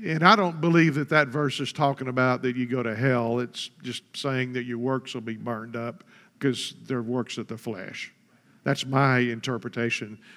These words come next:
Uh, if you think something differently, we'll go for it. But I, I think that's what it's talking about there. We don't get out of this thing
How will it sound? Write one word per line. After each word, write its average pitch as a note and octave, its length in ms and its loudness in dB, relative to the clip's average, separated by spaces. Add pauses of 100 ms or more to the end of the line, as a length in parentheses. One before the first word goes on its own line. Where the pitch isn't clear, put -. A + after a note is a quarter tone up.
(240)
Uh, A#2 320 -2
if - 80 -10
you B2+ 60 -2
think A#2+ 260 -2
something A#2 340 -4
differently, A2+ 440 -4
we'll G#2+ 160 -6
go A#2 200 -2
for G#2 300 -6
it. G#2+ 120 -12
But A2 140 -6
I, A#2 160 0
I A2+ 100 -4
think A2+ 240 -8
that's G#2 220 -6
what G#2+ 140 -8
it's - 160 -12
talking G2 320 -10
about G2+ 340 -14
there. - 260 -16 (560)
We D3 100 2
don't D3+ 220 2
get C3+ 160 6
out C3 200 6
of A#2 100 0
this A2 240 -4
thing A#2 460 -4